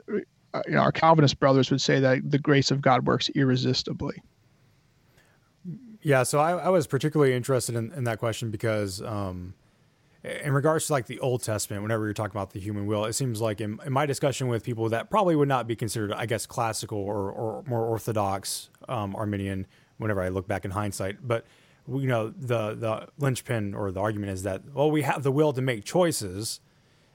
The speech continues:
Speaker 2: And for me, it's like, well, that's not a contention, really. And so I don't know how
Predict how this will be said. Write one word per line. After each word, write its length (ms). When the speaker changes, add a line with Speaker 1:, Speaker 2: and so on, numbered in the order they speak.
Speaker 2:
And 160
for 100
me, 200
it's 140
like, 120
well, 180
that's 200
not 120
a 60
contention, 600
really. 340
And 100
so 320
I 80
don't 160
know 140
how 400